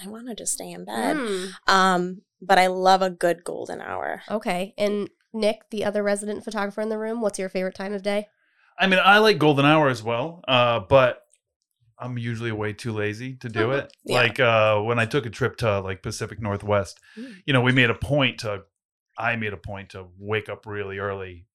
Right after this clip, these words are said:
Speaker 3: and get that, that early sunrise photo. Uh, and it's also, you can beat, if you're in a place like touristy place, you can beat the crowd because if you wait till sunset,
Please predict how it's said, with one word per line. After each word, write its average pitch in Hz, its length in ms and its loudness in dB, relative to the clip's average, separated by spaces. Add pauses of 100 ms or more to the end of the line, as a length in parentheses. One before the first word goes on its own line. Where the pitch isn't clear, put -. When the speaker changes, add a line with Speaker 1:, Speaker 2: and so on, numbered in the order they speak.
Speaker 3:
and 92 200 -20 (180)
get 98 280 -8 (520)
that, 98 220 -8 (180)
that 101 260 -10
early 104 260 -8
sunrise 98 560 -6
photo. 92 480 -6 (360)
Uh, 107 200 2
and 107 120 -2
it's 98 100 -6
also, 120 580 4
you 101 160 -10
can 107 200 -6
beat, 120 360 -8
if 107 140 -14
you're 110 180 -12
in 123 120 -8
a 123 40 -6
place 123 340 -6
like 110 140 -10
touristy 139 540 -6
place, 160 320 -4
you 123 60 -8
can 104 160 -10
beat 131 180 -10
the 127 80 -16
crowd 123 480 -2
because 113 260 -10
if 101 120 -16
you 110 80 -10
wait 135 200 -6
till 113 160 -14
sunset, 110 1000 -2